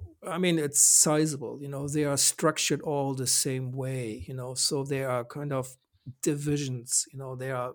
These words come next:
sub-business units. So the opportunity, it, it's for me, and also, you know, having the experience, um,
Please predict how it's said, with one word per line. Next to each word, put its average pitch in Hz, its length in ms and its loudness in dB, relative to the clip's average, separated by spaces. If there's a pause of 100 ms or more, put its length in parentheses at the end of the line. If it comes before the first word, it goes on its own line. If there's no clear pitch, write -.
sub-business 151 1000 0
units. 127 460 -2 (560)
So 165 400 6 (300)
the 151 440 6 (680)
opportunity, 151 1000 0
it, 160 240 -2
it's 165 220 4
for - 260 -2
me, 180 300 6
and 143 120 -2
also, 143 440 2 (160)
you 143 60 -6
know, 131 200 -2
having 143 420 0
the 127 100 -4
experience, 139 960 0
um, 127 440 -6